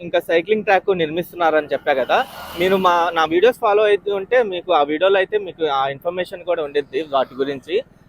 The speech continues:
In case అవి కూడా వాకింగ్ ట్రాక్, సైక్లింగ్ ట్రా-, సైక్లింగ్ ట్రాక్ కూడా కంప్లీట్ అయ్యి అక్కడ కూడా లైటింగ్ అనేది ఏర్పాటు చేస్తే ఏంటంటే ఒక, ఆ, ఈ సీడ్ యాక్సెస్ రోడ్లో ఉన్న,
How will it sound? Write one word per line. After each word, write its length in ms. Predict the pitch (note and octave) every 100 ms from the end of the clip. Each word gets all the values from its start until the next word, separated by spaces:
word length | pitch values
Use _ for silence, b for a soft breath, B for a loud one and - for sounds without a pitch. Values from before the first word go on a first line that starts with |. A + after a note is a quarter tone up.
| - F3+
In 40 |
case 280 | G3+ C#4 C4 -
అవి 160 | D3+ F#3
కూడా 260 | A#3+ B3+ A#3
వాకింగ్ 360 | D#3 D3+ G3+ A3
ట్రాక్, 280 | A3+ G#3 G#3+
సైక్లింగ్ 320 | G3+ F#3+ G3+
ట్రా-, 320 | F#3 G3 F#3+ F3
సైక్లింగ్ 400 | - F3+ G3+ F#3+
ట్రాక్ 200 | F3+ -
కూడా 140 | G3+
కంప్లీట్ 440 | - D3+ D#3+ G3
అయ్యి 340 | E3 C3+ E3+ D4 b b b
అక్కడ 260 | E3 - A#3+
కూడా 220 | B3+ B3+
లైటింగ్ 420 | G3 D#3+ F3+ A#3
అనేది 260 | A3 G#3 G3+
ఏర్పాటు 440 | F3 F3 F3+ F3
చేస్తే 200 | E3 -
ఏంటంటే 320 | E3+ F3 E3 A3
ఒక, 280 | E3 D3+
ఆ, 200 | C3+ D3
ఈ 320 | D3 D#3+ F3+ - _ _ -
సీడ్ 220 | D#3 F#3
యాక్సెస్ 420 | G#3 - G#3+ -
రోడ్లో 360 | F3+ F3+ E3 F3
ఉన్న, 200 | F3